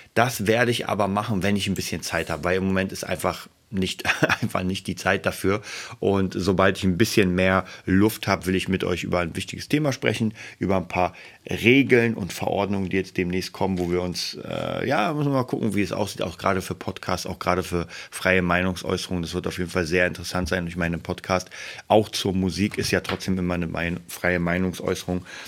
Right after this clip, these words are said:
Und da müssen wir mal gucken, in welche Richtung das Ganze tendiert. Auf jeden Fall, wer relativ viel YouTube guckt und sich da ein bisschen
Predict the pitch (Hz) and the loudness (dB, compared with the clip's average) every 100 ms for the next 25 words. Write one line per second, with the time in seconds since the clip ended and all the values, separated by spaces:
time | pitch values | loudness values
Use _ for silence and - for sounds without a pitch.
0 | - 92 101 98 92 95 92 90 - 104 | -8 0 2 2 2 2 2 0 -2 0
1 | 110 - - - - 101 92 95 - 92 | 0 -2 -14 -10 0 2 4 2 2 0
2 | 82 95 - 98 92 - - - 95 - | 0 0 2 2 2 -2 -8 0 2 2
3 | - 90 85 87 - 90 82 85 78 - | 0 -2 -2 -6 -2 -2 0 0 -2 -6
4 | _ - 95 107 113 110 104 95 92 95 | _ -4 2 4 6 6 6 8 6 6
5 | - - 98 - - 107 104 - - - | 2 -10 -8 -6 2 4 4 0 -6 -2
6 | 90 95 120 107 - 104 - 98 85 92 | 0 0 0 -2 -2 -2 -2 -2 -4 -2
7 | 92 90 85 - 98 90 | 0 0 -2 -2 0 0